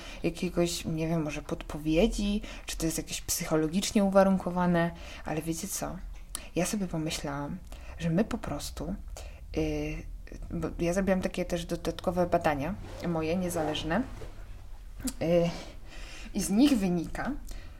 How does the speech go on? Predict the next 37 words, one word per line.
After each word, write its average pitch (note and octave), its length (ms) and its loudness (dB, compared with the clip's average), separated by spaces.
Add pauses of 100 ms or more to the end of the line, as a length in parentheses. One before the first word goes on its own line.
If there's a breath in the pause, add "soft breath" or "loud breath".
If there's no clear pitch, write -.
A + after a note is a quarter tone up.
że E3 160 -4
to F#3 100 2
jest E3 200 0
brak - 340 6
edukacji - 600 -2 (460)
w - 80 -10
temacie. D3+ 460 -6 (400)
W - 80 -2
szkołach - 400 6
podstawowych, F3 800 6
średnich, F3 520 4
wyższych, F3+ 440 2
w - 80 -8
kościołach. E3+ 760 4 (540 soft breath)
Nie, A3 140 8
nie C4+ 140 12
ma D4+ 120 12
po B3+ 100 8
prostu G#3+ 300 2
w - 60 -6
tym G3 140 2
temacie F3 380 0
edukacji. - 540 -2 (540 loud breath)
Że F#3 120 4
nikt A#3+ 360 12
nie C4 80 12
przychodzi F#3+ 600 2
i F#3+ 40 4
nie F3+ 100 4
mówi: E3+ 260 4
„Słuchajcie”. G#3 580 0 (1160 loud breath)
Myślę, A3+ 200 8
że A#3 60 8
takie G#3+ 200 6
szkolenie A#3 460 8
mogłoby G3+ 280 6
s-, - 160 0